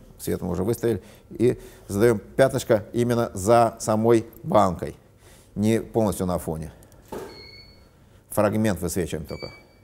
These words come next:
И вот мы засветили, было. И теперь у нас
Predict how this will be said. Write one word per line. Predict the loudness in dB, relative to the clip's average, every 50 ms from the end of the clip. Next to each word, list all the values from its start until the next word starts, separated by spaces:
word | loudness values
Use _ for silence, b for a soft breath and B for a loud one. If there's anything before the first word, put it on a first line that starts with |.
| _ _ _ b b b b b b b b b b b b b b _ _ -8
И | -6 -4
вот | 0 0 0 0 0
мы | -2 -4 -4 -4
засветили, | -4 -4 -4 -4 -4 -4 -2 -4 -4 -2
было. | 0 0 2 2 2 2 0 -2 b b b b b b b b b b b b b -12
И | -10 -10
теперь | -6 -4 -4 -2 -2
у | -2
нас | -2 -2 -4 -4 b